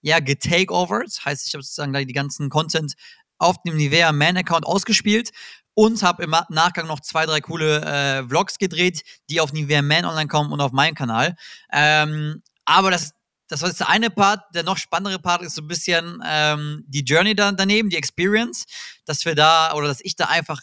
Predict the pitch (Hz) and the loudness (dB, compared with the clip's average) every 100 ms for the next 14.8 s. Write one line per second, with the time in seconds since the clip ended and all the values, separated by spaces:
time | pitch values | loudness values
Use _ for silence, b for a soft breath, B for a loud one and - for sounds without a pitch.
0 | - 156 143 - 165 202 214 - _ 165 | -12 -10 -8 -2 0 0 -2 -8 _ -8
1 | 170 170 180 165 185 175 180 180 185 180 | -8 -6 -8 -6 -4 -2 0 0 0 -2
2 | 180 196 202 196 165 156 151 147 147 147 | 0 2 2 0 -2 0 0 0 -4 -8
3 | B B B - 139 143 - 151 156 156 | B B B -2 0 0 0 0 2 2
4 | 151 151 - - - 160 131 170 226 339 | 2 0 -8 -18 -4 0 4 4 4 0
5 | 349 - 170 170 170 160 165 180 156 196 | -10 -2 2 4 4 2 0 0 4 4
6 | 151 - 202 190 185 165 175 208 233 262 | 2 0 0 0 -2 2 2 2 0 -4
7 | B B B - 165 175 165 170 156 143 | B B B 0 2 2 -2 -8 -4 2
8 | 165 170 175 165 156 - _ 135 135 160 | 2 2 -2 -2 -4 -6 _ -12 -4 -2
9 | 165 156 151 147 - 143 - 156 170 139 | -2 -6 -4 -6 -6 -10 -6 -8 -6 -8
10 | 123 120 - 127 131 - 143 139 156 147 | -10 -10 -8 -4 -4 -4 -8 -8 -6 -4
11 | 160 - - 139 139 135 135 131 135 _ | -4 -6 -8 -2 0 2 2 0 -4 _
12 | _ _ _ _ _ _ - 143 139 151 | _ _ _ _ _ _ -8 -6 -2 0
13 | 147 - 135 160 175 147 175 165 160 156 | 0 2 2 4 4 2 0 0 -4 -6
14 | 165 160 165 160 151 165 196 | -4 -6 -8 -6 -2 0 -2